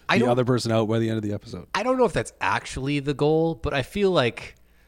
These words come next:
Speaker 1: that will be the natural stopping point, is when, like,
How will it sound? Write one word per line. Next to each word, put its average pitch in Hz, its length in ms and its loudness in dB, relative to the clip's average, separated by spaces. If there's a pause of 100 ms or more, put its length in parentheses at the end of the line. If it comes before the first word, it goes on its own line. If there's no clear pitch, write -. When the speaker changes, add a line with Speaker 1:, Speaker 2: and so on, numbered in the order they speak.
(160)
Speaker 1:
that 139 200 4
will 139 120 0
be 139 140 0
the 120 100 -2
natural 120 460 -4
stopping 110 480 2
point, 90 320 -8
is 92 120 -8
when, 101 220 -4
like, 92 320 -4